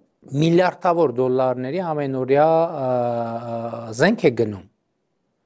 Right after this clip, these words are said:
Ա, և, ը, ը, և, ը, սա կարևոր փաստ է արձանագրելու համար։ Մյուս կողմից, ինչի՞ է Ադրբեջանը անհանգստացած Հայաստանի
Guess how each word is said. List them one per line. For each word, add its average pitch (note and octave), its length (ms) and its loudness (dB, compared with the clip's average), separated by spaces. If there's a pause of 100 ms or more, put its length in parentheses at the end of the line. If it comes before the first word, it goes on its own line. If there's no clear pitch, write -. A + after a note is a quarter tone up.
(500)
Ա, B2 80 -4
և, C3 480 2
ը, C3+ 140 0
ը, B2+ 480 0
և, C3 400 0 (320)
ը, B2+ 240 -8 (320)
սա D3 240 2 (160)
կարևոր D3+ 500 0
փաստ C#3 320 0
է D#3 60 4
արձանագրելու C3 720 -2
համար։ D3 400 -10 (380)
Մյուս C3+ 180 -2
կողմից, D#3+ 400 2
ինչի՞ F3 180 -4
է G3+ 60 2
Ադրբեջանը C3+ 800 2 (360)
անհանգստացած D3 1160 0 (840)
Հայաստանի D3+ 680 2